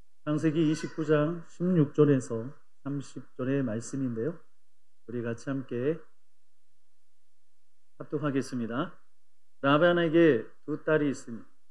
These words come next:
언니의 이름은 레아요, 아유의 이름은 라헬이라. 레아는 시력이 약하고 라헬은 곱고 아리따우니 야곱이 라헬을 더 사랑함으로 대답하되 내가 외삼촌의 작은 딸 라헬을 위하여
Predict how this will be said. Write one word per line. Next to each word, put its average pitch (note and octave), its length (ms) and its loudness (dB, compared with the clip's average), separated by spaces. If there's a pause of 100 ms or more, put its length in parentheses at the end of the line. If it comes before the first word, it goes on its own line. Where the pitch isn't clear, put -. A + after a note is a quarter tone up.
(180)
언니의 C#3+ 360 6
이름은 C3+ 280 4
레아요, A2+ 340 0 (500)
아유의 B2 420 2
이름은 A#2+ 420 0
라헬이라. A2+ 500 -2 (720)
레아는 D3 480 4
시력이 D#3+ 480 4
약하고 A#2 300 -2 (680)
라헬은 C#3+ 540 6
곱고 C#3 340 0
아리따우니 B2+ 720 0 (760)
야곱이 C3+ 680 2
라헬을 C#3 540 2
더 B2+ 160 -6
사랑함으로 B2+ 760 -4 (280)
대답하되 B2 640 -4 (600)
내가 B2 200 4
외삼촌의 D3+ 840 2
작은 C#3+ 480 -4
딸 D3+ 240 2
라헬을 C#3+ 540 4
위하여 A2 340 -4